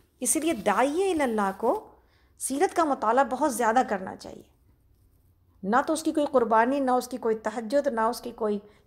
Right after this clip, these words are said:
नमाज़ें, कोई रोज़े, कोई अल्लाह के रास्ते में ख़र्च, कोई भी चीज़ तकब्बुर की इजाज़त नहीं देता,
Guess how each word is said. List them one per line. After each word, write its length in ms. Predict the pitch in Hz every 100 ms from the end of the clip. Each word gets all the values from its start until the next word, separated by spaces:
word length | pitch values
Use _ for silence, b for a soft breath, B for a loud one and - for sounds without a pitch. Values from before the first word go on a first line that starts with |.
| 202
नमाज़ें, 500 | 208 220 240 294 285
कोई 500 | 226 202 180 190 b b b
रोज़े, 460 | 180 220 262 262 320
कोई 520 | 320 220 202 190 190 b b b
अल्लाह 280 | - 202 226
के 120 | 233
रास्ते 340 | 214 196 208 240
में 120 | 226
ख़र्च, 400 | 226 247 320 - - _ _ _ -
कोई 320 | 254 285 330
भी 160 | 302 302
चीज़ 540 | - 254 277 277 - - _ _
तकब्बुर 420 | 226 262 247 285
की 120 | 285
इजाज़त 380 | 285 247 247 277
नहीं 180 | 262 277
देता, 340 | 262 233 214